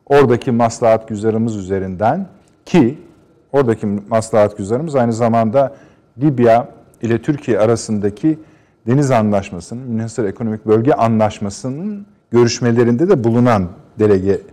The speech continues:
isimlerden bir tanesi. Onları söyledi Sayın Dışişleri Bakanı. Hatta şöyle de dedi ki,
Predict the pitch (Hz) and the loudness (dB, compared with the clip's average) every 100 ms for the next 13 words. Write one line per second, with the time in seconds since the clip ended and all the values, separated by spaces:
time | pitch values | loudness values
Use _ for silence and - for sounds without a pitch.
0 | _ _ 107 - 107 101 95 95 95 95 | _ _ -10 -4 0 2 2 0 -2 -4
1 | 90 - 95 95 98 - 247 - - _ | -4 0 0 0 -4 -4 -6 -6 -20 _
2 | _ _ _ _ _ _ _ _ _ _ | _ _ _ _ _ _ _ _ _ _
3 | _ - 165 175 175 190 - 147 117 107 | _ 0 4 6 6 4 4 4 4 2
4 | 82 87 120 104 101 110 110 - 104 101 | -4 -4 -2 0 0 -4 -6 -2 0 0
5 | 107 180 190 151 - 151 139 170 147 107 | 0 0 2 2 4 4 4 4 4 4
6 | 101 98 160 233 - 165 | 2 0 -2 -2 -2 -2